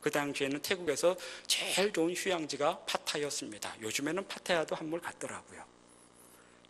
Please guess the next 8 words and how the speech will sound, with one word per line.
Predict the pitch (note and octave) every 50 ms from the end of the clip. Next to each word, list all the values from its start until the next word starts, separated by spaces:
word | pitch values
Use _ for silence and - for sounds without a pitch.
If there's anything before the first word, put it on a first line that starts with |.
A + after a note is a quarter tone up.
| - -
어, | - - D#2 - - - -
제일 | - - C#3 E3+ G3 G#3
좋은 | G3 G#3+ G#3 G3+ F#3+ F3+
지가, | E3+ F3+ F3 F#3 F3+ G3 - - - - -
휴양지가 | - - - G3+ F#3+ F3 E3+ D#3+ D3+ D#3 D#3+
파타야였는데, | - - - - - - E3+ E3 F3 E3+ C#3 B2+ B2 A#2+ B2 B2+ D3+ E3 C#3+ A#2 - - - - - - - - - -
어, | G2 F#2 F2 F2 -
파타야에서도 | - - - - - E3 D3+ D3 C#3+ C3+ B2+ A2+ - C3 B2 - C#3 C3 A#2+ A2+ - - -